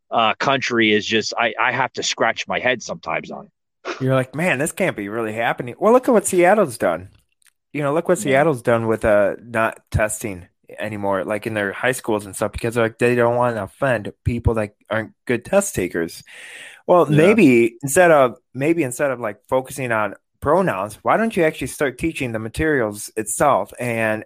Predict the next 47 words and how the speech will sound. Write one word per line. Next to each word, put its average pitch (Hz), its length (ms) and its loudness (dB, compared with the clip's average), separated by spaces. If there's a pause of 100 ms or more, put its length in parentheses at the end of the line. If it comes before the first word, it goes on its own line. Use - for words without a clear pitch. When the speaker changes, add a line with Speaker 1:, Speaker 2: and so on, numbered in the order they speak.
(120)
Speaker 2:
actually 123 400 -4 (120)
making 131 340 -2
people 123 280 -4
study 123 420 0
instead 104 300 -2
of, 95 340 -2
"Oh, 143 280 0
well, - 320 -10
uh, 87 40 -16 (260)
oh, 127 220 -2
you 135 140 2
didn't 143 140 -2
call 131 120 0
me 120 140 0
by 117 200 0
the 110 80 -2
ro-, 117 240 0 (460)
right 113 320 0
pronoun, 123 340 0
so 110 140 -2
I'm 135 120 0
not 117 140 -2
gonna 117 120 -8
take 135 240 -2
this - 140 -8
test." 113 400 0
Oh, 180 260 4
okay. 98 360 -2 (520)
No, 233 280 2 (160)
I, 131 120 -6 (200)
I 156 60 2
mean, 165 220 4
what? 185 260 2
<laughs> - 520 -6
I 151 40 -12
ju-, 139 260 -4
I 147 80 0
don't 190 120 0
know. 113 280 2 (240)
Just 151 280 -6
focus 190 360 2
on. 123 400 0 (840)
I, 120 280 -6
I, 107 180 -6 (100)
I'm 127 160 -4
just, 151 260 -4
fl-, 127 80 -6